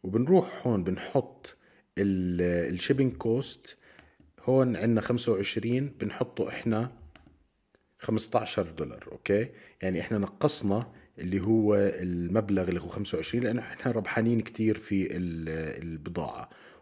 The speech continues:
وهون بنحط ال-، التايم، بنحط from seven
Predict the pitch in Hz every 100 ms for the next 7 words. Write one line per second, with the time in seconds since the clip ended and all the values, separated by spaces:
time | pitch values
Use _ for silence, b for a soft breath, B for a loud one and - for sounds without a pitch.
0 | B 95 117 170 165 170 101 110 - 139
1 | 143 - - - b b _ - 120 113
2 | 107 101 95 92 92 92 - 113 110 113
3 | 117 - B B B - 98 98 - 107
4 | - - - - 98 95 98 98 - _
5 | _ - b b b b b _ _ _
6 | _ _ _ _ _ _ _ _ - -
7 | 104 104